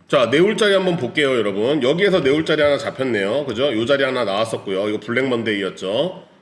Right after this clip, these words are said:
그죠? 그리고 여기에서도 한번 잡히기는 했었는데, 시장의 밀림으로 인해서 빠졌다가 다시 한번 여기서 또 잡힌 거예요. 그러면 요거 수익 냈겠죠. 그죠? 요거 수익 냈을 거고. 그죠? 자, 그랬는데 지금도 나쁘지 않다. 오히려, 오히려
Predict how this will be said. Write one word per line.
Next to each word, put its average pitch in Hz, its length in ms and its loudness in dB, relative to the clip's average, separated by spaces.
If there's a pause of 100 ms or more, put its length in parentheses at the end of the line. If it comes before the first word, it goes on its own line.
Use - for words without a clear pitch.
(120)
그죠? 175 400 0 (300)
그리고 175 240 4
여기에서도 196 560 2
한번 180 260 2
잡히기는 160 580 0
했었는데, 143 800 0 (220)
시장의 226 520 2
밀림으로 160 560 2
인해서 127 260 0
빠졌다가 151 640 -2
다시 127 260 0
한번 143 320 2
여기서 107 260 -2
또 202 120 0
잡힌 185 320 -2
거예요. 69 240 -8 (640)
그러면 160 200 2
요거 139 160 0
수익 156 220 2
냈겠죠. 90 420 -6 (540)
그죠? 147 340 -4
요거 117 200 -2
수익 127 200 -2
냈을 90 300 -6
거고. 71 200 -14 (1400)
그죠? 135 360 -4 (320)
자, - 440 -2
그랬는데 214 460 2
지금도 254 640 0
나쁘지 131 400 -2
않다. 90 260 -6
오히려, 180 680 2
오히려 123 560 -2